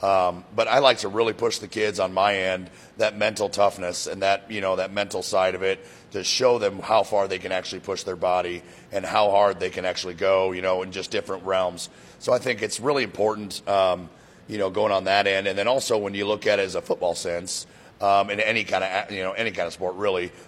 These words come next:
um, that mental side of knowing what to do every single play. So, like, for example, with my center, he's gotta know everything, formations, he's gotta know, s-, obviously, snap count, um, where we're calling the slide, east and west, or if we call it another, you know, so it's,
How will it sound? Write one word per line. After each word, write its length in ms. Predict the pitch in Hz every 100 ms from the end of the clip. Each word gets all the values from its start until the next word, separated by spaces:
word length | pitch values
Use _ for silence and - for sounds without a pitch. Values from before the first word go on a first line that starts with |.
| -
um, 360 | 101 98 95 95
that 200 | 131 110
mental 280 | 117 104
side 400 | - 101 98 95
of 140 | 92 87
knowing 460 | 95 110 113 107
what 180 | 95 95
to 120 | 101
do 420 | 92 92 87 82 82 - - -
every 220 | 110 104
single 300 | - 98 92
play. 260 | - 98 87
So, 140 | 107
like, 200 | 98 92
for 140 | 101
example, 440 | 92 95 107 92 95
with 160 | 90
my 120 | 92 87
center, 480 | - 110 95 92 - - -
he's 200 | - 131
gotta 200 | 113 110
know 360 | 98 104 104 98 -
everything, 500 | 107 95 90 87 78
formations, 880 | - 104 98 104 98 101 95 95 85
he's 180 | 95 -
gotta 220 | 98 92
know, 240 | 92 92
s-, 180 | 87 -
obviously, 360 | 98 90 - 80
snap 320 | 101 95 -
count, 300 | 92 90 92 - - -
um, 400 | 107 101 95 95 -
where 160 | 113 120
we're 100 | 104
calling 300 | - 101 90
the 60 |
slide, 440 | 82 104 98 101 104
east 220 | 110 95
and 140 | 90 90
west, 500 | 110 107 104 - - - - -
or 140 | 98
if 100 | 92
we 60 | 98
call 320 | - 101 98
it 80 | - 101
another, 400 | 95 101 98 98
you 120 | 98
know, 140 | 92
so 220 | 90 113
it's, 180 | 101 -